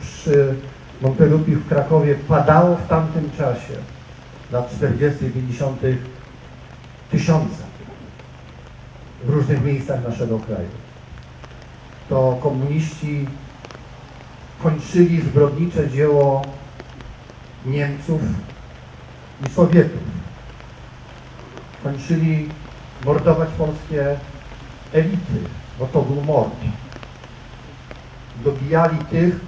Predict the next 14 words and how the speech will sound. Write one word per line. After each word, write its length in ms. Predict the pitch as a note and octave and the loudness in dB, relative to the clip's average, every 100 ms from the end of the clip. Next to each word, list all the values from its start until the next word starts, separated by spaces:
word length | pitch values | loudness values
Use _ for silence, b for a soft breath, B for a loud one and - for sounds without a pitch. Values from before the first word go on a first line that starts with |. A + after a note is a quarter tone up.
| - | -10
którzy 220 | C3+ D3 | -6 -4
po 140 | - | -2
wojnie 420 | B2+ D3 D#3+ D#3+ | 0 2 2 2
jeszcze 400 | C3+ D3 - D#3+ | 2 0 0 -2
przetrwali, 600 | D#3 - F3 G3 F#3 C3+ G2+ - - - - - - - - - - | -2 -2 0 0 2 2 0 -8 -16 -18 -20 -18 -18 -18 -18 -18 -10
którzy 220 | - D3 | -6 -6
swoją 300 | - C#3 C#3+ | -2 2 2
postawą 680 | C3+ - - - E3 D#3+ D#3 | 0 -4 -2 2 4 4 2
zasłużyli 540 | C#3 - C#3+ C#3 D3+ | 0 -2 -2 -2 -2
na 100 | C#3+ | -4
najwyższy 500 | C#3 C3+ C#3 - D#3+ | -4 -4 -4 -4 -6
szacunek 480 | D3 D3 - D3+ D3+ | -4 -4 -2 -2 -2
i 40 | D#3 | 0
uznanie. 460 | D#3 C#3 C#3+ G#2+ | -2 0 0 -2